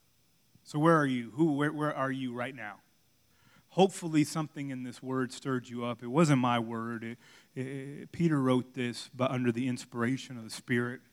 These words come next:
But grow in the grace and the knowledge. Just put that last verse back up there, please. Grow in the grace and the knowledge of our Lord and Savior. Know him.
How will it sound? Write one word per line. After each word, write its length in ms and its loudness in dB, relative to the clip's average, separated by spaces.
But 120 -10
grow 240 4
in 80 -2
the 60 -6
grace 440 -2
and 120 -12
the 60 -16
knowledge. 360 -4
Just 160 -16
put 160 -6
that 180 2
last 320 -2
verse 260 -12
back 260 -16
up 160 -14
there, 220 -16
please. 400 -2
Grow 260 10
in 120 8
the 80 2
grace 680 6
and 160 -8
the 80 -10
knowledge 560 -2
of 100 -12
our 120 -10
Lord 200 -16
and 120 -20
Savior. 440 -20
Know 400 2
him. 320 -16